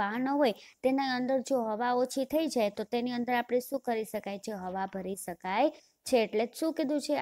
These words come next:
Identify the picture, એટલે કે આપણે જે અલગ અલગ જે શું જોયું? આપણે વાહનો જોયા,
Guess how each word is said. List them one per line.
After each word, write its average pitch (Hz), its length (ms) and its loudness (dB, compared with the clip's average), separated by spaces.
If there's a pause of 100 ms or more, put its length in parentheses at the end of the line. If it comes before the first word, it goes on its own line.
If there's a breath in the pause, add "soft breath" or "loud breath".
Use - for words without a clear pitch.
Identify 302 640 0
the 285 160 4
picture, 233 420 0
એટલે 247 300 -4
કે - 80 2
આપણે 240 420 2
જે 277 200 2
અલગ 240 320 2
અલગ 254 280 0
જે 269 80 4 (480 soft breath)
શું 294 240 2
જોયું? 262 280 6
આપણે 240 240 2 (100)
વાહનો 294 320 2 (120)
જોયા, 220 380 0